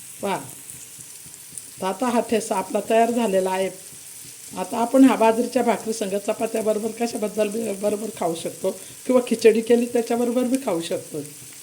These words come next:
तर आता हा ठेचा बघा कसा तयार केला मी, या पद्धतीने तुम्ही करा.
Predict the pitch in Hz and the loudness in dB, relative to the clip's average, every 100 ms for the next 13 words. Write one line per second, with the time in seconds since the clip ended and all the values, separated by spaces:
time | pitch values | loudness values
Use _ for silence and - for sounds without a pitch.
0 | - - - 196 202 233 220 214 196 190 | -20 -14 -8 -6 -2 0 0 0 0 -2
1 | 196 190 190 190 190 180 170 170 170 165 | -2 -2 -4 -6 -8 -2 -2 -2 -4 -4
2 | 170 190 233 - - - - 214 226 240 | -2 -4 -6 -8 -20 -20 -6 2 2 4
3 | 220 240 233 214 220 262 262 269 269 190 | 2 2 2 -2 0 4 4 6 4 2